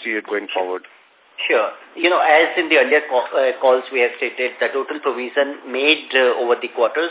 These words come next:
Speaker 2: was one hundred thirty crore approximately. And, uh, after that, uh, the, uh, Reserve Bank of, uh, Zimbabwe, they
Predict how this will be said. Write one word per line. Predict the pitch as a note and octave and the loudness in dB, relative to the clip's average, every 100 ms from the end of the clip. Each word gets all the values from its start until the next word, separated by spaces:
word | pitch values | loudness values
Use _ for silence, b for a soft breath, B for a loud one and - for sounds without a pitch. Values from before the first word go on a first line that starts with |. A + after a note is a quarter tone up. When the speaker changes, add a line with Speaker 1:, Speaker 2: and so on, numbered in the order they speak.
| - | 0
Speaker 2:
was | B2+ A2+ - | 0 0 0
one | B2+ C#3 | 0 0
hundred | B2+ A#2+ - | 0 -2 -2
thirty | A#2 - B2+ | -4 -4 -6
crore | A#2+ A2 B2 | -4 -2 -2
approximately. | - - G#2 - A#2+ G#2+ - D#3 B3+ B B B B - C#3 | -2 -2 -4 -4 -10 -12 -10 -10 -12 B B B B -4 2
And, | C#3 D3+ D3 D#3+ | 2 2 -2 2
uh, | D#3+ D#3 - C#3 | 4 2 2 6
after | C#3+ - G#3+ | 6 4 0
that, | G#3 G3 - - | 0 0 -2 -2
uh, | F#3 D3+ | -2 -2
the, | D#3 D#3 D#3+ D#3 | -4 -4 -6 -6
uh, | - C3 A#2+ A#2 A#2 A#2+ | 0 2 4 4 2 0
Reserve | B2+ D#3 | 2 2
Bank | E3 D#3+ D3+ | 2 2 4
of, | C3+ - | 4 6
uh, | C3 A#2+ | 4 4
Zimbabwe, | B2+ C3+ D#3 - A2 G2 B B - | 2 4 4 2 -2 -2 B B -4
they | D3 | 0